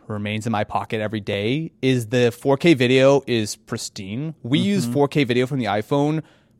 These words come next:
Speaker 1: pretty regularly on the channel. Very few people notice. So I will give some props to having a really good video camera in your pocket. But, okay, let me break this down.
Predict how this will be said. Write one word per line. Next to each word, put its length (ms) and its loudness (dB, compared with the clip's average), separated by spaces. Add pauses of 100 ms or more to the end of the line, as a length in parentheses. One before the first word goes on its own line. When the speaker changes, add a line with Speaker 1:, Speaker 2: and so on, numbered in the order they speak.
(240)
Speaker 1:
pretty 180 2
regularly 360 4
on 100 4
the 60 0
channel. 560 2
Very 380 2
few 160 0
people 240 -2
notice. 300 -8
So 220 2
I 160 2
will 160 0
give 420 2 (400)
some 200 0
props 300 2
to 60 -2
having 300 0
a 60 0
really 240 0
good 120 -2
video 240 -4
camera 380 -6
in 120 -8
your 100 -12
pocket. 500 -4 (480)
But, 240 2
okay, 240 -4 (400)
let 100 0
me 60 6
break 160 2
this 140 -10
down. 180 -18